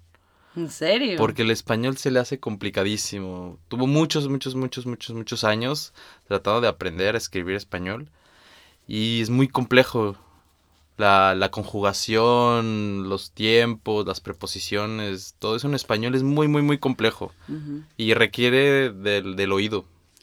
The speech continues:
Speaker 2: Entonces ella, al, al no escuchar, pues, no, esas variantes del idioma, no, no las entiende.
Speaker 1: Ujú.
Speaker 2: Entonces no las puede usar en el,
Speaker 1: Ujú.
Speaker 2: en el idioma escrito. Y en el inglés es muy fácil.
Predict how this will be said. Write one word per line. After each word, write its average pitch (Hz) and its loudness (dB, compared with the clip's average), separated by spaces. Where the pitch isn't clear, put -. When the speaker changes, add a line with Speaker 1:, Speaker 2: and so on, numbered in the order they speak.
Speaker 2:
Entonces 107 -6
ella, 143 6
al, 107 2
al 101 -4
no 110 -4
escuchar, 139 -4
pues, 131 0
no, 117 -4
esas 127 -4
variantes 120 4
del 117 0
idioma, 117 0
no, 107 -6
no 110 0
las 123 2
entiende. 104 -2
Speaker 1:
Ujú. 160 -8
Speaker 2:
Entonces 101 -6
no 110 0
las 107 -4
puede 110 -2
usar 107 0
en 98 -4
el, 87 -6
Speaker 1:
Ujú. 156 -10
Speaker 2:
en 98 -6
el 95 -4
idioma 101 0
escrito. 104 -6
Y 113 -2
en 120 4
el 135 6
inglés 135 4
es 202 2
muy 190 4
fácil. 107 4